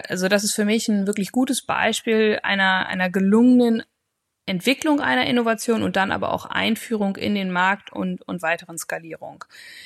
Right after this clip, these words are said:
Ich denke, wir werden Ähnliches, ähm, nochmal in der Welle beim Fleisch sehen.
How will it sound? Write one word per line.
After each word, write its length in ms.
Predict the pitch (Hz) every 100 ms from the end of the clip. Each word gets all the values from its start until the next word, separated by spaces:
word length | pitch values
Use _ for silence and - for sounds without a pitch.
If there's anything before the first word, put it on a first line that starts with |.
| -
Ich 120 | 175
denke, 280 | 220 220 226
wir 140 | 208 202
werden 280 | 196 202
Ähnliches, 840 | - 233 247 240 214 220 - - -
ähm, 420 | - 208 196 196 -
nochmal 420 | 208 202 202 196
in 120 | 202
der 180 | 185 185
Welle 200 | 196 220
beim 220 | 196 180
Fleisch 400 | 175 185 185 240
sehen. 500 | - - 254 277 277